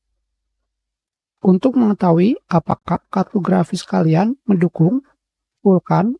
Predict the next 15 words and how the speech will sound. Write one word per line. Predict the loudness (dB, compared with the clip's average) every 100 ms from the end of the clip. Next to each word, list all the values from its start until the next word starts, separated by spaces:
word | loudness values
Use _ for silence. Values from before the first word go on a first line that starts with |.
| -4
atau | -4 -2 0 0 0
DirectX | 0 0 -4 -6 -8 -2
dua | 0 2
belas, | 2 0 -2 -8 _ _ _
kalian | 2 4 2
bisa | 2
menggunakan | 2 2 2 0 0 -2 -4 _
G | -2 0
P | 2 2
U |
Z | 2 2 0 -2 _ _
di | -2 -2
sini. | 2 2 2 -2 _ _ _ _ _ _ _ _ _ _ _ _ _ _ _ _ _ _ _ _ _ _ _ _ _ _ -2
Jika | 0 0 0
dicentang, | 2 2 2 0 0 -2 -2